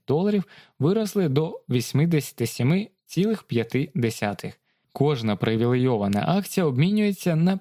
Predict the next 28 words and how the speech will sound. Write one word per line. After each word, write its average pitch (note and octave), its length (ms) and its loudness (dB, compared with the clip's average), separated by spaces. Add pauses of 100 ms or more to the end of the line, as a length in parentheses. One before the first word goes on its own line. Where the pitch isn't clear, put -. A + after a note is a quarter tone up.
півтори D3 680 0
звичайні A2 680 -2
акції. G#2+ 500 -6 (320)
І C#3+ 80 0
це B3 140 -2
означає, C3+ 600 0
що A2 240 -2
ціна D#3 320 0
повинна D3 420 2
дорівнювати D3 600 2
вісімдесят A2+ 800 -2
п'ять F3 440 -2
цілих A3 380 -2
п'ять A#2 360 0
десятих. G2+ 640 -6 (540)
Для G#3+ 200 2
покупця D3+ 500 -2
привілейованих A2 840 0
акцій G2+ 460 -2 (220)
ця A3+ 180 0
різниця G#3 580 0
зовсім A#2+ 720 0
не G#2+ 180 2
суттєва. G2 640 -6 (680)
Але F#3 240 0
за D3 140 0
звичайними G#2 640 0
акціями F3+ 500 0